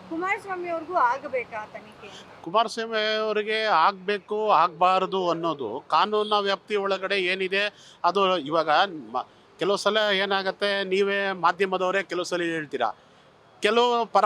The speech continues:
Speaker 2: ವಿರೋಧ ಅನ್ನೋದಕ್ಕಿಂತ ವಾಸ್ತವಾಂಶ ಮಾತಾಡ್ಬೇಕು. ಕೆಲವು ವಿಚಾರಗಳು ತಗೊಂಡಾಗ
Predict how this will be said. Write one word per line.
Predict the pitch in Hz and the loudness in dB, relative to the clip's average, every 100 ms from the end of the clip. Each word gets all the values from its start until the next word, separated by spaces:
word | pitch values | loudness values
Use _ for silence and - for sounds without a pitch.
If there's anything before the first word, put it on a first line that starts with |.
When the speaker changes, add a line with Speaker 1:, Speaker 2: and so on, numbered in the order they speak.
| 240 | 6
Speaker 2:
ವಿರೋಧ | 233 226 226 | 4 2 2
ಅನ್ನೋದಕ್ಕಿಂತ | 214 208 202 202 214 | 2 2 0 0 0
ವಾಸ್ತವಾಂಶ | 175 196 233 226 196 | 4 2 2 -6 -2
ಮಾತಾಡ್ಬೇಕು. | 214 170 147 123 120 120 107 - _ _ - | -2 0 -2 -2 -6 -6 -8 -10 _ _ 2
ಕೆಲವು | 240 269 | 4 4
ವಿಚಾರಗಳು | 254 247 247 240 | 2 2 2 2
ತಗೊಂಡಾಗ | 226 226 226 226 | 2 2 2 2